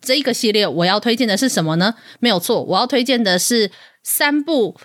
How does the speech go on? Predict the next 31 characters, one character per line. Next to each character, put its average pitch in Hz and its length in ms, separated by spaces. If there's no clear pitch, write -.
由 196 360
欧 285 180
洲 330 200
人 196 200
所 185 240
创 226 240
作 226 140
的 190 80
作 175 220
品， - 240
那 247 260
也 185 180
是 254 220
有 156 260
台 202 220
湾 247 220
少 170 260
数 196 300
就 202 140
是 196 260
这 269 140
三 220 260
本 175 160
有 156 140
中 202 180
文 165 220
代 180 160
理 147 100
的 156 100
作 147 200
品。 - 200